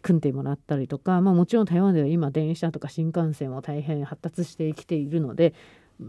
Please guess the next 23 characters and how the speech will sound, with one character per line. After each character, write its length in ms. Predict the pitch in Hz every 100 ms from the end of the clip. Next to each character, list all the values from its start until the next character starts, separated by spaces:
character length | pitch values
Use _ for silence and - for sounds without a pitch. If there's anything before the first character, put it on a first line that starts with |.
| -
チ 100 | -
ケ 100 | 208
ッ 20 |
ト 140 | - 160
取 160 | 170
っ 20 |
て 120 | - 160
も 140 | 151
ら 60 | 151
っ 20 |
て 140 | 160
飛 120 | 139
行 220 | - 170 156
機 140 | 151
飛 260 | - 185 180
ん 60 |
で 80 | 196
き 80 | -
て 100 | 180
も 100 | 180
ら 140 | 175
っ 20 |
て、 320 | 180 - 254